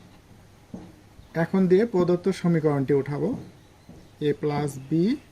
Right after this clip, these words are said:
a minus b সমান টু plus root over three, টু minus root over three। শিক্ষার্থী বন্ধু, এবার আমরা যোজন বিয়োজন করব। তো যোজন বিয়োজন করার নিয়ম হলো, এই উপরের অংশটা অর্থাৎ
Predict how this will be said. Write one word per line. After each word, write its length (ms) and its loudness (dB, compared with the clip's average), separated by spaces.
a 40 0
minus 460 -2
b 20 -4
সমান 380 -2
টু 100 -2
plus 340 2
root 220 -2
over 200 -2
three, 280 0
টু 80 -6
minus 340 -4
root 200 -8
over 180 -6
three। 220 -8
শিক্ষার্থী 460 -4
বন্ধু, 220 2
এবার 240 0
আমরা 140 0
যোজন 240 2
বিয়োজন 300 2
করব। 140 -4
তো 60 -10
যোজন 280 2
বিয়োজন 340 4
করার 240 2
নিয়ম 240 2
হলো, 140 2
এই 60 0
উপরের 360 2
অংশটা 340 -2
অর্থাৎ 200 -2